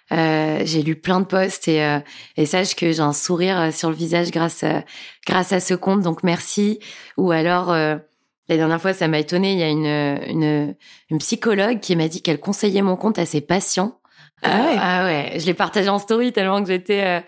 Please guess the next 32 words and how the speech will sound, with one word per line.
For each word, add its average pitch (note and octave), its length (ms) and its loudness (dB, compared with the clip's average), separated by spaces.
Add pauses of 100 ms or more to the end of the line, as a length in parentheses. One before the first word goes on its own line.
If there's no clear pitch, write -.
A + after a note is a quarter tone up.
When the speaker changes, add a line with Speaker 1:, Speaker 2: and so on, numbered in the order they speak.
(380)
Speaker 1:
j'étais F#3+ 260 0
touchée. C4+ 440 -2 (320)
Mais E3 140 2
là, G#3 100 0
je F#3 80 -4
me D#3+ 60 2
dis, « E3 160 -2
Waouh, G#3 200 2
c'est D3+ 360 -6
dingue, A3 260 0
quoi. - 160 -4
Est-ce, D#3+ 240 -4
c'est - 220 -4
vraiment E3 420 2
moi ? A3+ 260 0
Est-ce - 120 -12
que G#3+ 100 0
c'est G#3 160 0
vraiment, A3 540 0
euh », G3 260 0 (540)
enfin, E3+ 320 0
j'ai F3 160 0
du F3 120 -2
mal F3+ 200 2
à F#3 60 2
y G3 40 0
croire, C4 300 -2
quoi. E3+ 180 0
Je D#3+ 80 -4
me D#3+ 100 -2
dis, F#3+ 300 0
euh, E3 300 0